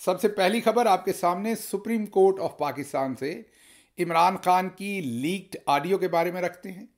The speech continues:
इमरान खान साहब की एक ऑडियो लीक हुई है और ये ऑडियो उस दिन की लीक हुई है जब इमरान खान लास्ट टाइम, आपको याद होगा, नैब तरामीम के बिल्स की जो हियरिंग हुई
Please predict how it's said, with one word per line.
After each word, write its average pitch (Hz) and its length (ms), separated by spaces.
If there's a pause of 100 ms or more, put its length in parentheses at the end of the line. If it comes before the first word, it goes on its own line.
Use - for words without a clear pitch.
(220)
इमरान 160 280
खान 165 220
साहब 156 360
की 175 200
एक 160 580
ऑडियो 170 380
लीक 165 280
हुई 165 160
है 160 300 (400)
और 160 160
ये 170 200
ऑडियो 175 320
उस 202 300
दिन 247 200
की 262 120
लीक 196 220
हुई 156 180
है 180 80
जब 165 280
इमरान 147 340
खान 165 420
लास्ट 151 520
टाइम, 143 400
आपको 131 280
याद 135 260
होगा, 123 280 (380)
नैब 170 500 (200)
तरामीम 165 460
के 175 260 (140)
बिल्स 156 300
की 170 380
जो 143 500
हियरिंग 165 340
हुई 139 160